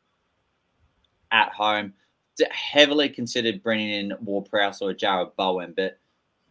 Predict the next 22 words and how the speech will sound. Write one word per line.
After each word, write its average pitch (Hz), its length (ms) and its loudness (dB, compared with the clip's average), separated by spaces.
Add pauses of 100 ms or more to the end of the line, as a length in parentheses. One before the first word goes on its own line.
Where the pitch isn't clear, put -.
there 120 220 4
was 139 300 2
a 139 80 -4
time 123 320 0
where 117 120 2
I - 20 4
went 113 400 -2
Bowen 104 560 0 (960)
and 104 120 0
Anderson, 120 560 -4 (1000)
but 101 300 -2 (180)
that 107 160 0
means 98 180 -6
Anderson 101 360 -6
goes 101 200 0
on 98 80 -6
the 95 60 -6
bench, 98 280 -4
you - 60 -20
play 92 300 -4
four 92 180 -2
there, 92 360 -2